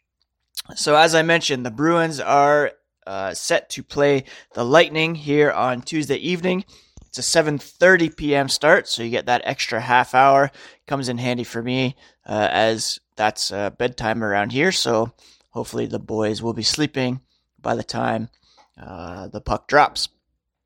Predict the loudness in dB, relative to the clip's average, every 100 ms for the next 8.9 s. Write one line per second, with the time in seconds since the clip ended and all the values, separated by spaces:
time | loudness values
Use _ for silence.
0 | _ _ _ _ _ _ 0 2 6 6
1 | 6 2 -2 0 2 4 4 0 -4 -4
2 | -4 -4 -4 -2 -2 -4 -4 -2 6 6
3 | 6 0 -6 -8 -2 2 2 2 2 2
4 | 0 -2 -2 0 -4 -4 0 2 2 0
5 | -2 -6 -2 0 0 -2 -4 -4 -2 4
6 | 4 2 -12 -20 -20 _ -14 -6 0 0
7 | 0 0 0 0 -4 _ -12 -8 -8 -4
8 | -2 -2 -2 -4 -6 2 4 4